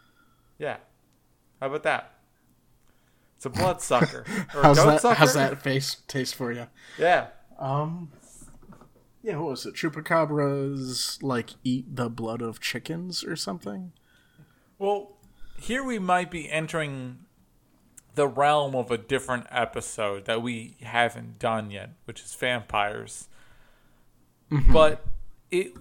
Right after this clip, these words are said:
Speaker 1: do you think it would be possible to live off of the blood of a, another creature? Possibly. What, but what,
Speaker 2: I mean, do
Speaker 1: I,
Speaker 2: they necessarily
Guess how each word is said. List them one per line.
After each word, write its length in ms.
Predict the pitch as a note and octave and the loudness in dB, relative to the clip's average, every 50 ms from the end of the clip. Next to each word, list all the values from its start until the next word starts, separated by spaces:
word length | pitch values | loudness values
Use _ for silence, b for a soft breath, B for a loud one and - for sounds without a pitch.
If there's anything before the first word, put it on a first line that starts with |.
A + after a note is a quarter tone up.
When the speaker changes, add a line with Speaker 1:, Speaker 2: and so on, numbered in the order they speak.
| A3 F#3 D#3 | -8 -8 -6
Speaker 1:
do 60 | D3 F#3+ | -4 -4
you 100 | A#3+ B3 | -4 -4
think 240 | B3 D#4 E4+ D#4 D#4+ | -4 -6 -8 -8 -6
it 60 | D#4 | -6
would 120 | D4 C#4 | -6 -4
be 100 | A#3+ G3 | -4 -6
possible 880 | D#3 - - - F3 E3+ E3+ E3 - - D#3 C#3+ B2 A2+ A2+ A#2 A#2+ A#2+ - | -6 -8 -6 -2 0 0 0 0 -4 -6 -4 0 0 0 0 -2 -4 -8 -8
to 140 | - - C#3 | -8 -6 -6
live 580 | C3+ B2 A#2+ A#2+ C3 C#3 D3+ D#3+ E3 E3 - - - | -6 -6 -6 -2 0 2 2 2 0 -4 -6 -4 0
off 200 | D3 C#3 C#3+ - | 2 2 2 0
of 180 | C#3+ C3 B2 - | -4 -16 -14 -12
the 100 | A#2+ G#2+ | -8 -6
blood 600 | - - C3+ C#3 C#3+ D3 C3 A2 G#2 G2+ G2+ G2 - - - _ _ _ _ _ _ _ _ _ _ _ _ _ _ _ - | -4 -2 0 2 4 4 4 4 4 0 -2 -6 -10 -16 -20 _ _ _ _ _ _ _ _ _ _ _ _ _ _ _ -6
of 160 | B2+ A2+ A#2 | -6 -4 -4
a, 80 | A#2+ - - - | -6 -6 -4 -2
another 480 | B2+ A#2+ B2 B2 C3 C3 B2+ B2+ A#2 | -2 -2 -2 -2 -2 0 0 0 0
creature? 720 | A2+ - - - - C#3 B2+ A2+ - - - - - - _ _ _ - - - | -2 -4 -10 -14 -12 -10 -10 -12 -12 -14 -16 -18 -20 -20 _ _ _ -20 -16 -6
Possibly. 600 | - A3+ C4 C4 B3 - G3 - - B2+ G#2+ - B B B B | -2 0 0 0 0 0 -2 -2 -2 -2 -2 -4 B B B B
What, 300 | B E3 A3 G#3+ A3 - | B 6 6 6 6 4
but 220 | - A3 - - - F#3+ | -2 -2 -2 -4 -8 -14
what, 140 | F3+ G#3 - G#3+ | -14 -10 -6 -2
Speaker 2:
I 40 | G#3+ | 0
mean, 160 | F#3 F3 E3+ | 0 0 2
do 140 | D3 E3 F#3 | 0 2 2
Speaker 1:
I, 40 | F3+ | 4
Speaker 2:
they 180 | G3+ G3+ G3 F3 | 4 4 4 4
necessarily 1200 | F3+ F3+ F3 - E3 D#3 - F3+ F3 E3+ E3 D#3 D#3+ D#3+ D#3 D3 C#3+ C#3 C3 B2+ B2 A#2+ A#2+ | 2 2 4 4 4 4 4 6 6 6 6 6 6 8 8 8 8 8 6 4 2 0 -4